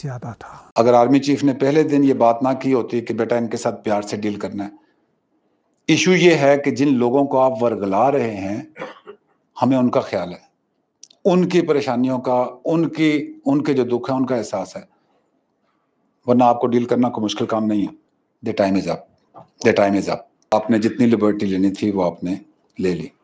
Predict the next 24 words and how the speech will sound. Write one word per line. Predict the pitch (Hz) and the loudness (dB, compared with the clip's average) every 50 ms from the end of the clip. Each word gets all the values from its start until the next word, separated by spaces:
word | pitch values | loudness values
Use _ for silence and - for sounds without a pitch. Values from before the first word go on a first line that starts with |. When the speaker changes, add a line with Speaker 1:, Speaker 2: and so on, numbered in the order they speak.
| _ _ _ _ _ _ _ _ _ - | _ _ _ _ _ _ _ _ _ -6
Speaker 1:
बहरहाल | 147 170 190 202 220 226 226 190 | -4 -4 -2 -2 -2 -4 -6 -6
सूरत | - - - 214 208 190 - - 226 208 | -10 -10 -6 -6 -6 -6 -4 -2 -2 -2
हाल | 185 190 185 185 180 170 | 0 0 -2 -2 -4 -4
पाकिस्तान | - 170 160 156 165 147 - 175 165 170 175 170 | -6 -6 -6 -6 -8 -8 -8 -6 -6 -6 -6 -6
में | 175 170 170 170 160 123 | -6 -8 -6 -8 -8 -6
जहाँ | 135 151 143 135 156 156 156 151 151 151 - _ _ _ _ _ _ _ _ _ _ _ _ _ _ _ _ _ _ _ | -6 -6 -4 -4 -4 -6 -6 -6 -8 -10 -14 _ _ _ _ _ _ _ _ _ _ _ _ _ _ _ _ _ _ _
सिंधियों | - - - 190 175 156 170 175 175 165 | -10 -8 -6 -4 -4 -2 -2 -2 -4 -4
के | - - 165 151 | -6 -6 -6 -4
लिए, | 151 156 151 147 147 143 139 139 127 - _ _ _ _ _ - 135 | -4 -4 -4 -2 -2 -2 -4 -4 -6 -10 _ _ _ _ _ -10 -6
बलोचों | 147 135 143 147 143 - - 160 139 | -4 -4 -4 -4 -4 -6 -6 -8 -6
के | - - 147 | -6 -6 -6
लिए | 139 131 135 135 135 131 127 135 | -4 -4 -4 -4 -4 -4 -4 -4
और | 151 139 120 120 | -6 -8 -10 -10
महाजरों | 135 123 110 110 127 123 113 - 151 165 165 | -10 -10 -10 -10 -10 -10 -8 -6 -6 -6 -6
के | - - 151 | -8 -8 -6
लिए | 139 135 131 131 127 123 120 - _ _ _ _ _ _ _ _ - | -6 -6 -6 -6 -8 -8 -12 -14 _ _ _ _ _ _ _ _ -10
तशवीशनाक | - 139 - - - 151 123 - - 160 139 131 127 - - | -10 -10 -8 -8 -8 -8 -8 -8 -8 -8 -8 -8 -10 -10 -12
है, | 143 135 | -12 -10
वहाँ | 127 123 117 151 151 147 185 202 180 | -10 -8 -6 -6 -4 -4 -4 -4 -4
पर | - 156 143 135 131 - _ _ - - _ _ _ _ _ - | -4 -6 -6 -6 -8 -12 _ _ -20 -20 _ _ _ _ _ -10
पश्तूनों | - 147 - - - - 160 156 160 170 165 151 | -8 -8 -8 -8 -8 -6 -6 -4 -4 -6 -6 -8
के | - - 147 | -8 -6 -6
लिए | 143 135 131 131 135 139 135 135 131 _ _ _ _ _ _ _ _ _ _ _ _ - | -6 -4 -4 -4 -4 -4 -6 -6 -8 _ _ _ _ _ _ _ _ _ _ _ _ -12
भी | 170 117 143 143 139 147 147 | -8 -6 -4 -4 -4 -6 -8